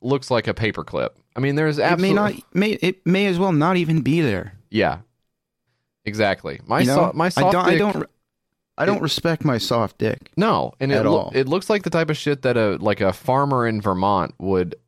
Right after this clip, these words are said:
Speaker 1: uh, tack to a tree to get s-, a drip of maple syrup out of it. Like, that's my only, that's what my dick looks like when it's not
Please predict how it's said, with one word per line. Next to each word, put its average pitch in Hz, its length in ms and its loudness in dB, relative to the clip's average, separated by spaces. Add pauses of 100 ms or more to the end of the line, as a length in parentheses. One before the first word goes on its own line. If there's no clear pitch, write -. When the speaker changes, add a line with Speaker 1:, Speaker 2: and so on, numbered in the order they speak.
(260)
Speaker 1:
uh, 90 240 2
tack 131 360 0
to 117 200 0
a 90 40 -2
tree 113 500 -2
to 98 120 -6
get 95 220 -2
s-, - 80 -14
a 92 240 0
drip 107 420 -2
of 92 120 -2
maple 98 320 -2
syrup 92 400 -2
out 69 200 0
of 50 80 -6
it. - 80 -10
Like, 101 180 -2
that's 131 240 -2
my 147 180 0
only, 131 520 0 (800)
that's 147 160 0
what 190 120 2
my 156 140 2
dick 113 340 -2
looks 82 260 -6
like 67 260 -4
when 98 160 -2
it's 90 160 -4
not 98 300 0